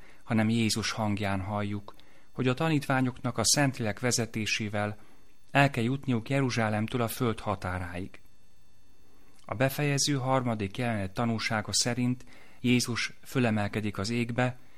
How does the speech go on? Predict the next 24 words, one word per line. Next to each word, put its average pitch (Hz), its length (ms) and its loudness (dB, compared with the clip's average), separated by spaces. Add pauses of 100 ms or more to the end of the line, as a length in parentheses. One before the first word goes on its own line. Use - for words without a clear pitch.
(160)
s - 120 -6
két 147 300 2
fehér 147 360 6
ruhába 117 380 2
öltözött 113 460 0
férfi, 110 560 0 (240)
nyilván 123 380 6
égi 127 340 0
küldött, 120 580 0 (320)
a 123 120 -2
reménység 113 640 4
útjára 110 480 -2
küldi 117 280 0
az 107 140 2
apostolokat. 98 800 -2 (800)
Aki 107 240 0
közülük 131 480 2
égbe 127 360 0
ment, 101 340 0 (360)
így 156 240 2
jön 101 160 2
majd 98 260 -2
el 95 80 -2
újra. 92 440 -4